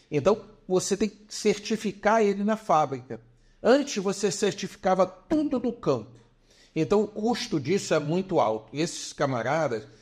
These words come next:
vão ser certificados na fábrica, mal comparando como se fosse geladeiras sendo produzidas em série,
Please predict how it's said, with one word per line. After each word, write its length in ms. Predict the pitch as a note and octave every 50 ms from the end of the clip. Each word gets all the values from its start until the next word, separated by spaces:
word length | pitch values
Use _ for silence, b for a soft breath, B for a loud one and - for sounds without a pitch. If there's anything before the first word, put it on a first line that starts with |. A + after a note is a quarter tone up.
| b b -
vão 140 | C#3+ D3+ D3
ser 180 | - - D3+
certificados 960 | D3+ - F3+ E3 - - - F#3 G3 F#3 - - G#3+ A3+ C4+ C4 A3 G#3+ F3+ E3
na 100 | D#3+ C3+
fábrica, 640 | B2 - B2 A#2 A#2+ A#2+ A#2+ D#3 - - F#3 - - b b b b b b
mal 360 | B2 C3 D3+ E3+ G3+ A3 G#3+
comparando 640 | - G3 F#3+ G3 - E3+ D3 C3 C3+ C3+ C3 B2+ B2
como 440 | - C3 C3+ B2+ B2+ C3 A#2+ G#2+ - - _ _ -
se 160 | - C#3 B2+
fosse 420 | A#2+ - C#3+ C#3+ C#3+ - C#3 C3
geladeiras 840 | A2+ C#3+ F3 F3+ F3+ E3 C#3 B2 D3 F3+ G#3 G3+ F3+ E3 C#3 - -
sendo 200 | E3 D#3+ D3+ C#3
produzidas 680 | - C#3 D3 C3+ C#3 A#2+ G#2+ A#2+ B2 A#2+ B2 A#2+ A2+
em 120 | D3+ E3 -
série, 440 | - - C3+ B2+ B2+ D3 - -